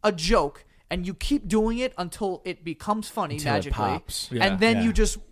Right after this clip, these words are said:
Speaker 1: and, like, "Okay, that's the way I do it." And then you just do it that way.
Speaker 2: Right.
Speaker 1: Like, dude, that doesn't exist anymore, especially in this fucking era where
Speaker 2: You gotta
Speaker 1: there's
Speaker 2: be
Speaker 1: new
Speaker 2: dynamic.
Speaker 1: content
Speaker 2: Yeah, you gotta
Speaker 1: every
Speaker 2: be
Speaker 1: day,
Speaker 2: flexible.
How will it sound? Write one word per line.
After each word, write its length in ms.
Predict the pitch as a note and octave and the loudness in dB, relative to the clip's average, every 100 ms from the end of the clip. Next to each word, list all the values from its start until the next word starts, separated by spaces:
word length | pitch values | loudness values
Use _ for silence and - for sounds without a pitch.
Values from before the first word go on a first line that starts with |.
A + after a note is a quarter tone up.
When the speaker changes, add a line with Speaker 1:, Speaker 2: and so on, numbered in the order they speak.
| - | -8
Speaker 1:
and, 140 | F#3+ G3 | -6 -4
like, 200 | G3+ - | -2 -2
"Okay, 260 | G#3 E3 | -2 -2
that's 340 | C#3 G3 G3 - | 0 0 0 -2
the 80 | |
way 180 | F#3 E3+ | 0 2
I 80 | D#3 | 0
do 220 | D#3 D#3 | -4 -6
it." 120 | B2+ - | -6 -8
And 120 | D#3+ | -4
then 60 | E3 | -2
you 120 | E3+ | 0
just 180 | E3 - - - - F3+ | 0 0 -2 -6 -12 -6
do 140 | G3+ | -2
it 100 | F3+ E3 | 0 0
that 180 | C#3 | -2
way. 120 | G#2 A2+ | -2 -2
Speaker 2:
Right. 220 | A2+ F#2 | 0 -2
Speaker 1:
Like, 160 | - | -4
dude, 260 | G#3+ F3+ E3 | -4 -4 -2
that 140 | F3+ F3+ | -2 -2
doesn't 220 | G3+ G3+ | -4 -6
exist 320 | D#3 E3+ F3+ | -6 -8 -6
anymore, 380 | F#3+ G3+ A3 A3+ _ _ | -6 -4 -6 -8 _ _
especially 420 | - - F#3+ G3+ F#3+ | -8 -2 -2 -2 -4
in 60 | |
this 120 | F3+ - | -4 -4
fucking 320 | F#3 F3+ E3+ | -4 -4 -4
era 260 | F3+ D#3+ | -2 -2
where 240 | D3 C#3 - _ _ _ _ - | -2 -6 -8 _ _ _ _ -12
Speaker 2:
You 80 | C3+ | -2
gotta 140 | C3 C3+ | 0 0
Speaker 1:
there's 20 | |
Speaker 2:
be 80 | G#3+ | 2
Speaker 1:
new 60 | |
Speaker 2:
dynamic. 400 | A2 G#2 G#3 A#3+ | 2 4 4 4
Speaker 1:
content 240 | G2+ D3 A2 | 2 -2 0
Speaker 2:
Yeah, 140 | A#2 | 0
you 120 | G2+ | 2
gotta 140 | G3+ A3 | 2 4
Speaker 1:
every 140 | A3 | 2
Speaker 2:
be 40 | E3 | 4
Speaker 1:
day, 140 | F#3 | 4
Speaker 2:
flexible. 420 | B3+ - F2+ E2+ | 4 0 -6 -8